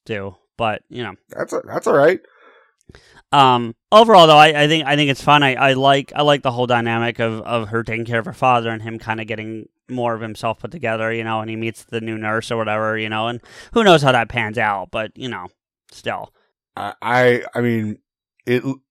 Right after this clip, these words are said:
Speaker 2: it was interesting to see, and it's nice to see John Goodman,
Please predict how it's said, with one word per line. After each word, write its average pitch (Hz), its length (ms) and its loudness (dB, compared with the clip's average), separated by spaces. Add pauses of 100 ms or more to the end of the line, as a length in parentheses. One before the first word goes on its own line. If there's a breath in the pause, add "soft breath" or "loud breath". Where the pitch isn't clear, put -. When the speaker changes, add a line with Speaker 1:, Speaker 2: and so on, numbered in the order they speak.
(340)
Speaker 2:
it 135 120 -2
was 131 240 2
interesting 127 480 -2
to 107 80 -4
see, 120 420 0
and 110 100 -2
it's - 180 -8
nice 110 220 -2
to 107 60 -12
see 113 260 -4
John 104 260 -2
Goodman, 101 460 -4